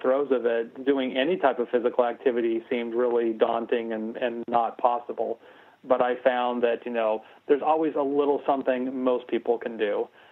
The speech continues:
Uh, I mean, I haven't had Lyme patients in wheelchairs that they're limited in what they can do, but there are still some things they can do. So as much as we can move the body and get the circulation moving,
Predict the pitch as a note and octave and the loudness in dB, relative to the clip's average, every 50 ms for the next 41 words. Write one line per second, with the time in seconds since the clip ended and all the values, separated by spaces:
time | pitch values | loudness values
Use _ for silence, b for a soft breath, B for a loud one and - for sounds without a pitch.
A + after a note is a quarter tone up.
0 | B B B - A#2 A2+ A2+ A#2 B2+ C3 B2+ B2 A#2 B2+ C3 B2+ B2+ A#2+ B2+ C3 | B B B -2 0 0 2 0 0 2 0 2 2 2 0 0 0 0 0 0
1 | B2+ B2 B2 B2 B2 B2 B2 - C3 B2+ A#2+ - - B2+ A#2+ - B2+ A#2 A#2 A#2 | 2 2 2 0 0 0 0 0 0 0 0 -2 -4 -6 -4 -2 -2 -2 -2 0
2 | B2 C3 C3 B2+ A2+ - - B2+ A#2 A#2 A#2 A#2+ A2+ A2 - A#2 A2+ - B2 A#2 | 0 0 0 0 -2 0 0 0 2 2 0 -2 0 0 0 0 2 2 0 2
3 | A#2 A#2+ A#2 A#2 B2+ C3 C3 C3 B2+ B2+ B2 B2+ A#2+ A2+ - A#2+ A#2 - A#2+ A2+ | 0 0 0 0 2 2 2 2 2 2 0 0 0 0 0 0 0 0 -2 0
4 | A#2 A2+ A#2 A#2 A2+ A#2 B2+ B2+ - C#3+ C#3+ C#3+ C#3 - - - C#3 C3+ C3 C3 | 0 0 0 0 0 0 0 2 2 2 2 0 -2 -2 0 0 0 2 2 0
5 | B2+ B2 B2 B2+ - - B2+ A#2+ A#2+ A2+ - A2+ A2 A2+ A2 A2+ A2 A2+ - A#2 | 0 -2 -4 -6 -2 0 0 0 0 -2 -6 -6 -6 -6 -4 -4 -4 -4 -6 -6
6 | A#2 A2 G#2+ G#2+ A#2+ B2 B B B B B B B B B - C3+ C3 B2+ A#2 | -4 -4 -4 -4 -4 -6 B B B B B B B B B -2 0 0 0 2
7 | B2+ C#3 D3+ D#3 D3+ D#3 C3+ B2+ C3 C#3 C3 - C3+ C3 B2+ C3 C3 C3 B2 A#2+ | 2 2 2 2 2 0 0 2 0 0 0 0 0 0 2 2 2 2 2 0
8 | B2+ A#2+ B2+ B2 B2 B2 A#2+ B2 A#2+ A#2+ A#2 A#2 A#2 A#2+ - - A2+ - - C#3+ | 0 2 2 2 2 2 0 0 0 -2 -2 0 -2 -2 -2 -4 -4 0 0 0
9 | C#3 B2+ - C3+ B2 B2+ B2 A#2+ A#2 - - A#2 A#2 A#2+ A#2+ A2+ A#2 A#2 A2+ A2+ | 2 2 2 2 2 2 0 0 -2 -4 -6 -4 -2 0 0 0 0 0 -2 -4
10 | A2+ | -8